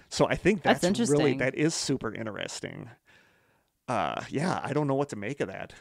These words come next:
Speaker 1: I don't.
Speaker 2: I would
Speaker 1: Uh,
Speaker 2: feel so out of sorts after something like that.
Speaker 1: I would
Speaker 2: Like,
Speaker 1: too. Like, the idea of a time slip actually freaks me out 'cause
Speaker 2: Yeah.
Speaker 1: it's like, what if you can't get back?
Speaker 2: Right.
Speaker 1: You know? <laughs>
Speaker 2: Ooh.
Speaker 1: So, although if it's back to the seventies, I'd be content staying there.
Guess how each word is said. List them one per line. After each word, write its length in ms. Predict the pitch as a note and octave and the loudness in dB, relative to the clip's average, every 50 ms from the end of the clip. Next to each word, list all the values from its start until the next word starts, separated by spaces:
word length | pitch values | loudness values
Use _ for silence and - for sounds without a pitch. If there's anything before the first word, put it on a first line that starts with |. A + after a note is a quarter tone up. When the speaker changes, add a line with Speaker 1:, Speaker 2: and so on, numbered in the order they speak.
| - - | -18 -12
Speaker 1:
I 120 | - B2+ B2 | -8 -8 -6
don't. 440 | A#2 A2+ A2+ A2 A#2 G#2+ F2+ - - - | -4 -4 -4 -4 -4 -6 -8 -10 -10 -8
Speaker 2:
I 140 | - A3 B3 | -6 -2 2
would 120 | C#4 - | 2 2
Speaker 1:
Uh, 40 | - | 2
Speaker 2:
feel 240 | - - B3 A3+ A#3 | 2 4 4 4 4
so 300 | - - - F3+ E3 D#3 | 4 4 4 6 6 6
out 120 | - E3+ | 4 4
of 140 | F3+ F3+ F3 | 2 2 0
sorts 320 | - - D3+ C3+ C#3 - - | -2 -2 0 0 0 2 2
after 320 | E3 E3 - - F3+ F3+ | 0 0 2 0 -2 -2
something 340 | - - F#3+ F3+ F#3+ G3+ F#3+ | 0 0 -2 0 0 0 0
like 160 | G3 G3+ - - | -2 -2 -2 2
that. 100 | G#3+ G#3+ | 4 4
Speaker 1:
I 60 | - | 6
would 180 | A3 G#3 - - | 6 4 2 2
Speaker 2:
Like, 240 | E3+ D#3 D#3 A#2 G2 - | 2 2 2 2 0 -2
Speaker 1:
too. 100 | - - | -4 -4
Like, 120 | C3 C3+ | -4 -2
the 80 | - A#2 | -2 0
idea 300 | G#2+ C#3 D#3 D3+ G3 C#4 | 0 0 0 -2 -2 -2
of 60 | D4 | -2
a 60 | G3 | -4
time 260 | - - - A2+ D#3 F#3 | -4 -4 -6 -6 -6 -6
slip 240 | - - G2+ - | -6 -6 -6 -4
actually 300 | G2 G2+ G#2+ - - G#2+ | -6 -6 -6 -6 -6 -8
freaks 380 | G#2 - - G#2+ A2+ A2 - - | -8 -8 -8 -8 -8 -8 -8 -8
me 100 | G#2+ G#2 | -6 0
out 40 | - | 2
'cause 320 | F3 F#3+ G3 G3+ G3+ G3 | 2 4 4 4 2 2
Speaker 2:
Yeah. 40 | F#3 | 0
Speaker 1:
it's 140 | - - - | -2 -4 -4
like, 120 | G#2+ A2 | -6 -4
what 120 | G2 A#2+ D#3 | -4 -6 -6
if 80 | - | -6
you 80 | E3 B2+ | -8 -8
can't 180 | - A#2+ C3 | -8 -8 -6
get 140 | C3 - E3 | -8 -8 -10
back? 420 | - A2 A#2 - - - - - - | -10 -12 -12 -12 -12 -14 -16 -14 -8
Speaker 2:
Right. 480 | D3+ E3+ G3 G#3+ B3 B3 G#3+ - - - C3+ | -4 -2 0 2 2 2 2 0 -2 -2 0
Speaker 1:
You 100 | C#3 C3 | 2 2
know? 200 | A2 - - C#3 D#3+ D#3 | 2 0 -2 -2 -2 0
<laughs> 40 | E3 | 2
Speaker 2:
Ooh. 180 | F#3+ A3 F#3+ | 4 4 4
Speaker 1:
So, 480 | D3 C#3+ D3 - - D#3 C#3 C3 C3 - - - - - _ | 4 2 2 4 4 4 4 4 2 -2 -6 -20 -20 -8 _
although 160 | - C3 D3+ E3+ | 2 4 6 6
if 80 | F3+ | 4
it's 120 | E3 C3+ - | 4 0 0
back 180 | B2 A#2 B2+ | -2 -2 -2
to 80 | - A2+ | -2 -4
the 80 | A2 | -6
seventies, 540 | A2 - - G#2 B2 D3 D#3 D#3+ E3+ D#3 - | -4 -2 -2 -2 0 0 0 0 0 0 0
I'd 160 | G#2+ A2+ A#2 | -2 -2 -4
be 100 | - A#2 | -4 -6
content 420 | - - - E2 - - D#2+ D#2 - | -8 -10 -12 -10 -10 -10 -10 -10 -10
staying 300 | - - G#2+ G2 F2+ G#2 | -8 -6 -6 -6 -6 -8
there. 180 | F#2+ D#2+ - | -8 -8 -8